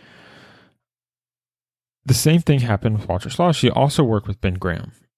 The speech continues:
and he took that and adapted it to be his own little strategy. And what you need to do if you want to become a good investor, if you want to be a great investor over time, you need to avoid simply copying, pasting other ideas.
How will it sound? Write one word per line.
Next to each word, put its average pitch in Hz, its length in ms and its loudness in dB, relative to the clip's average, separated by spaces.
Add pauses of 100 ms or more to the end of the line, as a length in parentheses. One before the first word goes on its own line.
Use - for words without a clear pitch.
(560)
and 113 200 2
he 139 120 2
took 147 300 0
that 113 320 -2 (300)
and 127 120 2
adapted 113 500 0
it 113 120 -2
to 110 100 -10
be 107 160 4
his 113 180 2
own 139 160 4
little 123 240 0
strategy. - 640 -14 (420)
And 123 160 2
what 131 140 4
you 151 240 4
need 240 140 0
to 160 80 2
do 101 260 4
if 98 160 -2
you 113 80 0
want 110 260 2
to 185 60 2
become 143 360 -2
a 101 60 2
good 95 180 0
investor, 87 440 -6
if - 100 -10
you 110 80 0
want 135 120 2
to 156 40 -4
be 160 120 4
a 127 40 2
great 101 300 2
investor 95 400 -2
over 87 160 -8
time, 117 580 -2 (720)
you 123 180 -2
need 160 300 2
to 220 200 2
avoid 107 600 4
simply 139 560 0
copying, 110 640 -2
pasting 98 500 0
other 90 220 0
ideas. - 500 -10